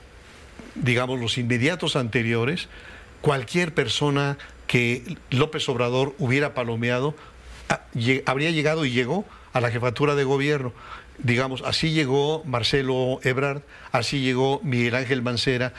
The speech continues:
así llegó Claudia Sheinbaum. Bastaba la bendición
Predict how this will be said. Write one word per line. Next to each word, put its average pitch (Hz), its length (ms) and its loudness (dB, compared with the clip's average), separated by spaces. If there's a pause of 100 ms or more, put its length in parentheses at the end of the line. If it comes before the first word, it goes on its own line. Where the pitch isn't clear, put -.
(160)
así 131 280 2
llegó 123 320 2 (200)
Claudia 127 480 2
Sheinbaum. 113 420 0 (220)
Bastaba 180 460 2
la 165 100 2
bendición 143 640 0